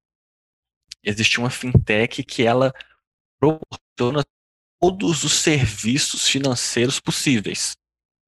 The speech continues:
Eu acho que eu caberia nesse tipo de fo-, nesse tipo de negócio focado nele,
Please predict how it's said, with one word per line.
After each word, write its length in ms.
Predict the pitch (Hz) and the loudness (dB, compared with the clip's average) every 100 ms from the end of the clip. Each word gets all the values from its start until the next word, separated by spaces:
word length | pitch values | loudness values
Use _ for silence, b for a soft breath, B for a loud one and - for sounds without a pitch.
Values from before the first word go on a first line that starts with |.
| _ _ _ _ _ _ - _ _ _ _ _ _ _ _ _ | _ _ _ _ _ _ -20 _ _ _ _ _ _ _ _ _
Eu 100 | 107 | 0
acho 280 | 113 113 - | 2 2 -2
que 200 | - 113 | 0 4
eu 140 | 120 | 4
caberia 800 | 170 - 151 156 156 135 120 123 | 2 -2 -4 2 4 4 4 4
nesse 560 | 113 104 107 165 - 185 | 2 2 2 0 0 -6
tipo 380 | - - - 123 | -4 -4 -2 -2
de 80 | 110 | -2
fo-, 480 | - - 92 92 - 101 | -4 0 2 0 -2 -6
nesse 460 | 101 104 131 - | -4 -2 -2 -4
tipo 320 | - - - | -4 -4 -2
de 80 | 120 | -2
negócio 680 | 113 107 90 87 98 120 - | 0 0 2 2 2 0 -4
focado 640 | - - 120 - 107 110 127 | -4 0 -2 0 -2 0 0
nele, 480 | 101 95 101 127 | 2 2 2 -2